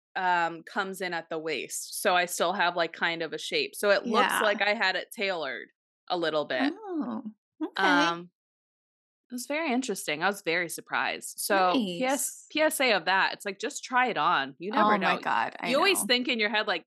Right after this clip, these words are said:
Speaker 1: "That, no, I am literally gonna look like Danny DeVito from The Penguin.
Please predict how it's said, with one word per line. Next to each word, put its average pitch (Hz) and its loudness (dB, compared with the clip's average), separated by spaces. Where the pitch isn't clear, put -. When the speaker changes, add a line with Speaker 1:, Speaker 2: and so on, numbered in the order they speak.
Speaker 1:
"That, 175 2
no, 165 -4
I 175 0
am 208 -2
literally 180 -2
gonna 240 -4
look 240 -8
like 233 -8
Danny 220 -4
DeVito 208 -4
from 208 -10
The 208 -4
Penguin. 165 -4